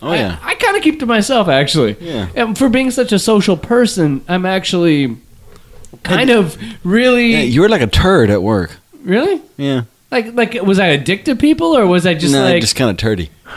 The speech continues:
Speaker 2: Like, turdy? Like how? Explain. Wait, wait. <laughs> Get, dig deep into this. How is?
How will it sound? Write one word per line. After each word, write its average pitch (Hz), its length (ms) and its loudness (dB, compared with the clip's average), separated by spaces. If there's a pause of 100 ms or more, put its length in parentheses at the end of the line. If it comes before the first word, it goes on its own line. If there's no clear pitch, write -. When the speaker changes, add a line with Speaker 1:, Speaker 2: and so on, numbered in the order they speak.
(460)
Speaker 2:
Like, 151 120 -14
turdy? 427 340 0
Like 392 140 -6
how? 247 260 -2
Explain. 262 580 -2
Wait, 190 160 2
wait. 233 220 2
<laughs> - 140 -6
Get, 220 160 -2
dig 147 240 2
deep 277 180 2
into 196 180 2
this. 139 220 -2
How 214 160 2
is? 196 120 0